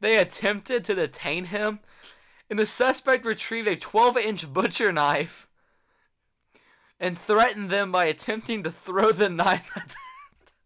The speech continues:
the, <laughs> throw the knife at the officers.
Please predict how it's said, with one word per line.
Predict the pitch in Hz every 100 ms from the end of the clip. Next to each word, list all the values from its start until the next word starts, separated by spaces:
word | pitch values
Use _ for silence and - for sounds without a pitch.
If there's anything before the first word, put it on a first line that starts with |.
| _ _ _ _ -
the, | - - _ _ _ - _ _ _ - - - - _ - _ _ _ -
<laughs> | 330 - - - _
throw | 226 240 262
the | 254
knife | 208 202 196 180 - -
at | 180 143
the | 127
officers. | 147 160 139 127 117 98 101 -